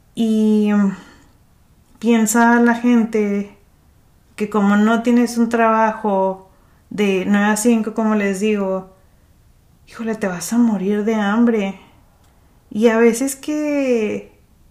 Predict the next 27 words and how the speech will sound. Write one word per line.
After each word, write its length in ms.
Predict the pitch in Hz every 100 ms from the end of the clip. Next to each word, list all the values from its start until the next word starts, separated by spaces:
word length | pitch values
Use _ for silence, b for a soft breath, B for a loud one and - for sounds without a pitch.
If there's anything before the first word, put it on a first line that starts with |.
| _ -
que 140 | 233
pasa 500 | 233 220 214 254 247
eso, 500 | 240 269 - 226 214 214 B B 240
es 160 | 233
cuando 240 | 262 262 254
dices, 540 | 240 226 226 214 -
"Híjole, 420 | - 254 247 233 196
es 100 | -
que 420 | 240 247 - _ _ _
voy 300 | 196 226 240
a 40 | 262
hacer 320 | 262 254 247
esto", 640 | 233 220 - - 285 381 - - _ _ _ 220
voy 240 | 220 226
a, 60 | 220
por 100 | 233
decir, 280 | 226 233 202
"voy 180 | 214
a 100 | 214
hacer 240 | 220 247 240
este, 1040 | 240 233 - - 247 247 247 240 233 226 B B -
esta 240 | 220 262
manualidad", 800 | 269 262 240 214 208 202 233 - B B B B -
ya 300 | 180 220 220
viendo 320 | 226 226 226
el 140 | 226
precio 600 | 220 220 226 220 240 240